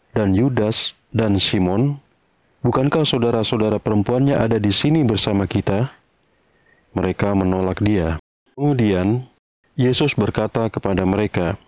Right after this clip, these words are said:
"Seorang nabi tidak pernah tidak dihormati, kecuali di tempat asalnya sendiri,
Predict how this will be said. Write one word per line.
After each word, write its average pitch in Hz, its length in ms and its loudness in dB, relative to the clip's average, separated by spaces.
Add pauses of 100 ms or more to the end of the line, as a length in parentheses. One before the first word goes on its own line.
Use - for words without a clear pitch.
(600)
"Seorang 95 320 -2
nabi 113 400 0
tidak - 320 -2
pernah 110 480 0
tidak 98 240 0
dihormati, 101 800 0 (400)
kecuali 123 640 0
di 104 160 0
tempat 95 400 -2
asalnya 98 560 -2
sendiri, 95 560 0